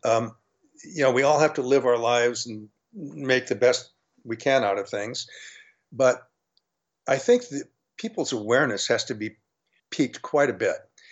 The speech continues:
And they've got to really start talking about this, and people have to get active. Now, it's starting to happen.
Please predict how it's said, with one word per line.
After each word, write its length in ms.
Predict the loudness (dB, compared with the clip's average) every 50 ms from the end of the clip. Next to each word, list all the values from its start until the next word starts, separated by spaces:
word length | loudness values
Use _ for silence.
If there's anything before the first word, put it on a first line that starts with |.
| -20 -20 _ _ -8
And 100 | -6 -2
they've 160 | -2 0 2
got 160 | 4 4 4
to 80 | 4 4
really 240 | 4 2 0 0 -2
start 300 | 0 0 -2 -2 -2 -2
talking 320 | -2 -2 -2 -2 -4 -8
about 360 | -6 -4 -2 0 0 -2 -4 -6
this, 180 | -6 -6 -6
and 160 | -8 -10 -10
people 300 | -6 -6 -6 -6 -4 -2
have 180 | 0 2 2 2
to 80 | 0 -2
get 240 | -4 -4 -4 -2 0
active. 480 | 2 2 2 2 -2 -8 -14 -14 -18 -20 _ _ _ _ -20 -20 -20 -20 -20 _
Now, 380 | -4 0 2 2 2 2 0 -6 _ _ _ _ _ _ _ -20 _ _
it's 140 | -8 -4 -4
starting 380 | 0 2 4 4 4 4 2 0
to 100 | -2 -2
happen. 340 | -2 -2 -4 -4 -8 -12